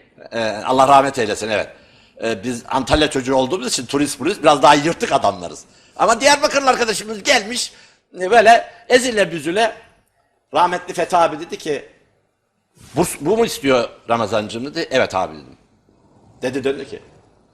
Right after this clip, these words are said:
"Hiç aşık oldun mu?" dedi. "Allah aşkına efendim." "Oğlum," dedi, "onu sormuyorum." "Hiç aşık oldum, Allah aşkına." "Onu sormuyorum oğlum." dedi. "Dünya gözüyle bak," dedi, "üniversitenin kapısına gelmişsin. Bir kıza aşık oldun mu?" dedi.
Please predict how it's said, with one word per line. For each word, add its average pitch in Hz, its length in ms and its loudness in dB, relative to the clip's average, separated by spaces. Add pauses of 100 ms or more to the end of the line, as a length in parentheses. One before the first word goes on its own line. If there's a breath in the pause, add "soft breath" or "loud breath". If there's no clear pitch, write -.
(160)
"Hiç - 160 -8
aşık 147 320 2
oldun 151 280 -4
mu?" 127 100 -8
dedi. 131 220 -12 (400 loud breath)
"Allah 175 260 6
aşkına 151 260 0
efendim." 98 200 -12 (480)
"Oğlum," 131 440 -8
dedi, - 180 -20 (600)
"onu 135 180 -8
sormuyorum." 165 480 -2 (400 soft breath)
"Hiç - 320 0 (300)
aşık 190 380 6
oldum, 156 240 -2 (180 loud breath)
Allah 180 260 4
aşkına." 180 260 -2 (160)
"Onu 233 260 2
sormuyorum 190 560 0
oğlum." 190 240 2
dedi. 113 180 -6 (300 loud breath)
"Dünya 247 360 4
gözüyle 175 400 -4
bak," 202 180 -2
dedi, 160 100 -8
"üniversitenin 185 460 -4
kapısına 156 440 -4
gelmişsin. 147 600 -2 (300 loud breath)
Bir 285 280 0
kıza 185 260 -2
aşık 170 520 2
oldun 180 360 0
mu?" 123 120 -6
dedi. 90 280 -12